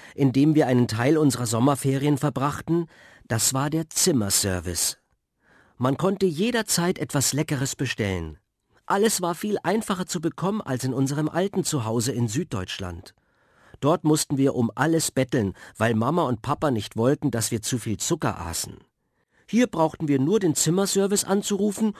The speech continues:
und konnten uns wünschen, was wir wollten. Eisbecher mit Früchten und Sahne,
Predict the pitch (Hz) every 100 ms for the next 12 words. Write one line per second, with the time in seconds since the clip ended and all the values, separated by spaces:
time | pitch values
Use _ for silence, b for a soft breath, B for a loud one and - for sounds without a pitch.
0 | B B 139 - 156 180 131 110 - 151
1 | 233 220 214 190 151 - 160 120 120 117
2 | 95 85 - _ _ _ _ - 139 151
3 | - 151 - 117 92 - 180 175 - -
4 | 165 160 104 87 147 151 156 156 151